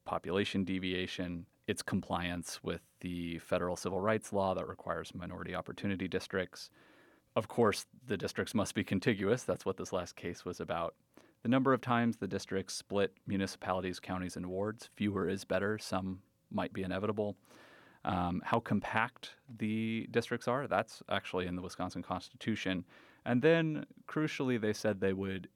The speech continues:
consider the partisan impact of any plan that was submitted to them.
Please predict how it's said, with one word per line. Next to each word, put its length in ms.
consider 420
the 100
partisan 520
impact 580
of 160
any 160
plan 300
that 120
was 120
submitted 340
to 120
them. 200